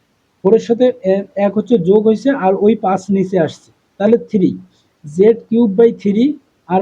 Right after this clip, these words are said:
প্লাস এই ওয়ানকে সমাকলন করলে ডিএক্স এর সা-, ডিজেড এর সাপেক্ষে তাহলে জেড হবে প্লাস সি। এখন আমি সমাকলন সূত্রটাও কিন্তু বুঝিয়ে দেওয়ার চেষ্টা করলাম। এখন যদি আমরা নিচের দিকে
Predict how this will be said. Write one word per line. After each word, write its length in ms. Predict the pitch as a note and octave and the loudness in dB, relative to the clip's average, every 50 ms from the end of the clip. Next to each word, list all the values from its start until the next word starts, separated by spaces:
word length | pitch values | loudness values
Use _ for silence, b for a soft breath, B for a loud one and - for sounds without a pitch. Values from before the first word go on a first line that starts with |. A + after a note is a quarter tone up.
| F#3 F#3 - | -2 -4 -2
প্লাস 280 | G#3 G3+ G#3+ A#3+ B3+ A#3+ - - G3+ | 0 2 2 2 0 -2 -4 -6 -4
এই 60 | G3+ G3 F#3+ | -2 0 0
ওয়ানকে 360 | F#3+ G3 G#3 G#3+ G3 - A#3 A3+ A3+ F3+ - | 0 0 0 -2 0 2 2 2 2 0 -4
সমাকলন 400 | G3 G3 G3+ F#3+ G#3 G#3 G#3 G#3 F#3 F#3+ | -4 -4 -4 -2 -2 -2 -2 -2 -2 -2
করলে 200 | G3 G3+ A3 C4+ D#4 D4 G#3+ F3 | -2 0 0 0 0 0 0 0
ডিএক্স 260 | G3+ G3+ F#3+ F#3 - A3 | 0 0 0 -2 -4 -10
এর 60 | F#3 - | -10 -8
সা-, 120 | A3 F#3 F#3 F#3 F3 E3 E3+ | -8 -6 -2 -2 -2 0 0
ডিজেড 260 | F#3+ F#3+ G#3 G#3 G#3 G#3 | -2 0 0 -2 -2 -2
এর 60 | - - | -6 -6
সাপেক্ষে 340 | F#3+ F3+ F#3+ F#3 - C#4+ D#4 - | -8 -6 -6 -6 -4 -6 -6 -4
তাহলে 180 | - G3+ F#3+ F3+ E3 E3+ | -2 0 0 0 2 2
জেড 180 | F3+ F3 - C3+ C3 | 2 2 0 -2 -6
হবে 160 | B2 A#2 A#2 - _ _ _ _ _ _ - | -12 -14 -16 -20 _ _ _ _ _ _ -4
প্লাস 200 | F#3 F3+ F#3 F#3 - - | -2 -2 -2 -2 -4 -4
সি। 120 | - D3+ - - _ _ b b b b b b b b b b F#3+ G#3 | -4 -4 -4 -6 _ _ b b b b b b b b b b -4 -2
এখন 280 | G#3+ C4 C4+ A3+ G#3+ A3 A#3 - _ - F#3+ | 0 2 2 4 4 2 0 -2 _ -4 -2
আমি 120 | G#3 A3 A3 G#3 - | 0 0 0 -2 -2
সমাকলন 440 | G#3 G#3+ A3 A3 G#3+ A#3 A#3+ B3 A#3+ A#3 - | 0 2 2 2 2 2 2 2 2 -2 -4
সূত্রটাও 420 | A3 G3 - A3+ A3 G#3+ A#3+ A#3+ A3+ A#3+ | -6 -6 -2 -2 0 2 2 2 2 0
কিন্তু 220 | A3+ G3+ G#3+ A#3+ B3 A#3 - _ _ _ F#3 F#3 F3 | -2 0 0 0 -2 -2 -6 _ _ _ -4 0 2
বুঝিয়ে 260 | G#3 G#3+ A3 A3 F#3+ | 2 4 4 4 2
দেওয়ার 180 | A3 A3 G#3 F#3 A#3+ | 2 0 0 0 -2
চেষ্টা 220 | A3 - - G#3+ F#3 F3 | -4 -2 -2 -2 0 0
করলাম। 260 | D#3+ D#3 D#3+ F#3 A3+ B3 A3+ G#3 | 0 2 2 4 2 2 2 0
এখন 160 | F#3+ G3 A#3+ A#3+ A#3 | 0 2 2 2 2
যদি 120 | B3 A#3 A#3+ A3+ | 2 0 0 0
আমরা 120 | A3 A3+ A3+ G#3 | 0 -2 -2 -2
নিচের 260 | G#3+ F#3 - A3+ G#3 F3 F3 | -4 -4 -4 -6 -6 -6 -6
দিকে 160 | F#3+ F3+ | -6 -4